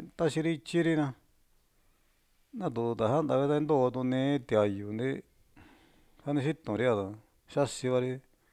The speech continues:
xiko ri a kue'e yavi ri ni, va su inta kutu'un kuita'an tia ni ti kua'an ti kami iyo ri na. Ta ityi ri ni a su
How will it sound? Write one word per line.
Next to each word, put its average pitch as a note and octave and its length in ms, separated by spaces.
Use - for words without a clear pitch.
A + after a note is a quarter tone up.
xiko D3 460
ri D3+ 80
a C#3 80
kue'e G#2+ 200
yavi A2+ 300
ri B2+ 100
ni, C3 160
va G#2+ 340
su A#2 180
inta C3 180
kutu'un C3+ 260
kuita'an B2 400
tia B2+ 120
ni B2+ 120
ti C#3+ 120
kua'an G#2+ 340
ti B2+ 80
kami B2+ 220
iyo A2+ 140
ri A2+ 120
na. A2 140
Ta E3 120
ityi F#3 420
ri F#3+ 140
ni F#3+ 260
a F#3+ 100
su D3 420